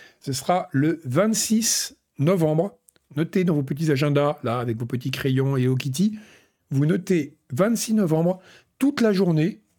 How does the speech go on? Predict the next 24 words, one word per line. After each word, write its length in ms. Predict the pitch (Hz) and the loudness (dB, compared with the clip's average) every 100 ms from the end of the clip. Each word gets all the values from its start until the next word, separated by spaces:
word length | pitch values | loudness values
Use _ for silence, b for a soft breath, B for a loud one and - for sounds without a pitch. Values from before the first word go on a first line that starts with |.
| - - | -20 -10
enfin, 340 | 120 123 104 | -4 0 0
euh, 80 | 101 | -2
grosso 340 | 101 107 117 131 | -4 -4 -2 0
modo, 220 | 127 139 | 0 0
ça 120 | 135 | 0
va 100 | 110 | -2
commencer 500 | 113 117 113 135 131 | -2 -6 -4 -2 0
vers 140 | 123 | 0
midi 340 | 120 131 131 143 | 0 0 2 0
et 40 | |
ça 100 | 135 | 0
finira 420 | 113 123 120 117 127 | -2 -2 0 0 0
quand 120 | 127 | -2
on 140 | 117 | -4
se 140 | 110 131 | -4 -2
mourra 320 | 139 120 131 | -2 0 0
d'épuisement. 520 | 127 110 120 127 160 B B B B B B | 0 0 -2 0 -2 B B B B B B
Il 60 | 147 | -2
y 20 | |
aura 180 | 131 131 | 2 0
un 60 | |
très 240 | 131 - 269 | 0 0 2
long 140 | 214 | 0
stream 440 | - - 175 123 | -2 -2 0 0